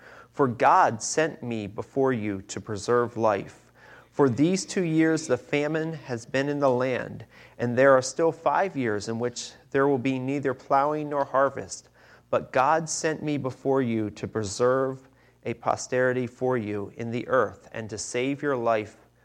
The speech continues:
by deliverance. So now it was not you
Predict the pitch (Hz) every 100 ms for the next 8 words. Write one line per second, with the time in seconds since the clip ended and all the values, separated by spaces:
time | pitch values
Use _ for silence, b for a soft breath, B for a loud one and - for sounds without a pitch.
0 | _ - 110 107 107 107 107 104 95 -
1 | - - 123 117 120 131 135 143 147 -
2 | 127 117 117 117 104 113 127 151 120 127
3 | 156 104 98